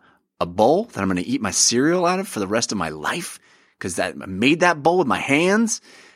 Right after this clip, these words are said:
And I'm gonna, and they're currently firing it in their kiln right now. And when it gets back, I'm gonna put my cereal in it, and it's, it's, like, candy apple red, and it's my cereal bowl. I made, I made that bowl. Um, so I don't know. I recommend people, you know, try to do an arts and crafts thing.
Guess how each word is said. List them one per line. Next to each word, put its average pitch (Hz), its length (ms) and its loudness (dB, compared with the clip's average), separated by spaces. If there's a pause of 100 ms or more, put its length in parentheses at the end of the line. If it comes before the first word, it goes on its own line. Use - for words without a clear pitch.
And 101 40 -4
I'm 101 60 -2
gonna, - 120 -2
and 110 80 -2
they're 101 180 -2 (240)
currently 131 400 2
firing 147 600 0
it 156 100 0
in 113 80 0
their 92 120 0
kiln 175 520 0
right 123 200 0
now. 147 260 2
And 147 80 2
when 107 80 0
it 95 80 -6
gets - 180 -6
back, 120 320 0
I'm 120 80 -4
gonna - 80 -4
put - 160 -4
my 98 100 0
cereal 185 520 2
in 214 100 2
it, 254 160 0 (260)
and 101 100 -2
it's, - 240 -4 (360)
it's, 90 220 -4
like, 95 200 -2
candy 151 380 2
apple 123 260 0
red, 123 320 2
and 135 80 -2
it's 107 140 -6
my 101 140 -4
cereal 196 580 2
bowl. 104 220 0
I 98 100 -2
made, 143 640 0 (120)
I 127 60 -6
made 240 340 2
that 92 220 0
bowl. 80 380 -4 (500)
Um, 101 380 0
so 190 160 0
I - 80 2
don't 131 100 2
know. 123 60 6
I 170 80 4
recommend 175 520 0
people, 151 300 0
you 160 140 -2
know, 131 80 2
try 180 180 -2
to 170 200 4
do 170 240 2
an 165 100 2
arts 156 220 -2
and - 80 -6
crafts 165 240 -2
thing. 120 180 0